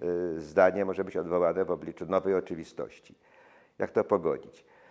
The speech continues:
No ale przede wszystkim jak to włączyć w pewien już obieg? Spra-, sprawdziłem w internecie, czy istnieje takie, takie, e, takie, e, zestawienie. Znalazłem jeden, jedyny artykuł, ale kapitalny. Nikt by na to nie, nie, nie wpadł, gdyby nie,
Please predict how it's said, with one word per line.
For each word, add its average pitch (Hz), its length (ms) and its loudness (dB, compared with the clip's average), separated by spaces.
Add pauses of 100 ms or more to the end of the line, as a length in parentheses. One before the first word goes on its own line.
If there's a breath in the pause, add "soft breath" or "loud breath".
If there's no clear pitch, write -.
(140 soft breath)
No 101 80 6
ale 123 140 4
przede 120 200 0
wszystkim 117 280 -4
jak 107 260 4
to 117 380 0 (100)
włączyć 98 640 2
w - 40 -18
pewien 101 300 -2
już 101 240 -8
obieg? 90 540 -2
Spra-, - 320 -8
sprawdziłem 127 400 2
w 120 40 -4
internecie, 107 580 -2 (260 loud breath)
czy 117 120 -4
istnieje 107 300 -2
takie, 95 280 -6
takie, 90 480 -2 (500)
e, - 180 -16 (100)
takie, 87 540 -4 (240)
e, 82 40 -10
zestawienie. 82 640 -4 (440 soft breath)
Znalazłem 113 320 0
jeden, 139 240 -2
jedyny 104 300 -4
artykuł, - 520 -6
ale 92 160 -4
kapitalny. 92 760 -2
Nikt 135 120 -8
by 139 140 -2
na 120 100 -2
to 113 140 -4
nie, 104 160 -8
nie, 98 220 -8
nie 101 260 -4
wpadł, 90 360 2
gdyby 95 260 -4
nie, 110 160 -2